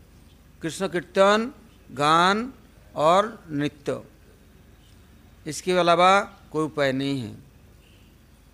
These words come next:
तब उन्होंने, प्रभुपाद जी ने पूछा, कोई आप लोग हमें कोई कीर्तन सुनाओ, हम ये देखना चाहते हैं। ये कीर्तन कोई साधारण जगत के लोगों के,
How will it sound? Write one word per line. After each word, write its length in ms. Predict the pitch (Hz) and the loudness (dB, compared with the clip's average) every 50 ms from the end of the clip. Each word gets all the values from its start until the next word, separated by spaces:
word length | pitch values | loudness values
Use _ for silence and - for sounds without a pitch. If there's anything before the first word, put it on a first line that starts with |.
| _ - | _ 2
तब 420 | 185 196 214 226 240 247 - - - - - - - | 4 4 4 2 0 -4 -16 -20 -20 -20 -20 -12 -8
उन्होंने, 360 | 160 170 175 180 175 156 151 | -6 -6 -6 -6 -6 -8 -10
प्रभुपाद 400 | - - 165 160 160 170 170 160 | -8 -6 -6 -2 0 0 0 0
जी 60 | 175 | -4
ने 60 | 170 | -6
पूछा, 460 | 165 - 151 151 - - 151 123 113 113 - - _ _ _ _ - _ _ - | -6 -8 -10 -12 -8 -6 -6 -6 -6 -10 -20 -20 _ _ _ _ -20 _ _ -4
कोई 220 | 170 170 160 151 | -2 -2 -2 -2
आप 180 | 147 139 127 151 | -4 -6 -6 -4
लोग 140 | 170 170 - - - - _ _ _ _ _ - - - - - 131 | -6 -6 -8 -12 -20 -20 _ _ _ _ _ -20 -20 -20 -20 -18 -12
हमें 260 | 127 147 156 156 143 - - - - - - - - | -8 -6 -6 -6 -8 -10 -14 -20 -20 -20 -20 -18 -10
कोई 120 | - 151 143 | -10 -10 -8
कीर्तन 360 | - 151 - - 170 165 156 | -8 -10 -8 -4 -4 -4 -4
सुनाओ, 480 | - - 143 143 151 160 170 175 185 - - _ _ - - - _ _ - | -6 -8 -6 -4 -2 -2 -2 -4 -6 -10 -18 _ _ -20 -20 -20 _ _ -12
हम 160 | 135 147 160 | -8 -6 -4
ये 80 | 160 156 | -4 -4
देखना 360 | 123 143 143 147 165 175 170 | -4 -6 -6 -4 -4 -4 -4
चाहते 420 | - 156 156 156 165 - - 208 202 | -2 -2 -2 -2 -2 0 0 0 0
हैं। 340 | 175 139 120 117 - - - - - - - - - - - - - - - - - - | 0 -2 -4 -6 -10 -18 -20 -20 -20 -20 -20 -20 -20 -20 -20 -20 -20 -20 -20 -16 -6 -2
ये 160 | 165 180 196 | 0 0 0
कीर्तन 640 | 196 185 170 - - - 202 202 202 185 160 143 - - - - - - - - - _ _ - - | 0 -2 -8 -4 0 2 4 4 4 2 -2 -6 -10 -16 -20 -20 -20 -20 -20 -20 -20 _ _ -16 -8
कोई 360 | - 170 175 170 156 151 147 - - - - _ - - - - _ _ _ _ | -4 -2 -2 -2 -2 -4 -8 -16 -20 -20 -20 _ -20 -20 -20 -20 _ _ _ _
साधारण 480 | - - - 143 156 160 180 190 196 180 | -20 -12 -6 -4 -2 0 0 0 0 0
जगत 280 | 156 165 175 180 175 - | 0 0 0 0 -2 -2
के 100 | 196 190 | -2 0
लोगों 220 | 175 170 170 185 | 0 0 -2 -2
के, 360 | 175 - 202 196 170 135 123 | -2 0 0 0 0 0 -4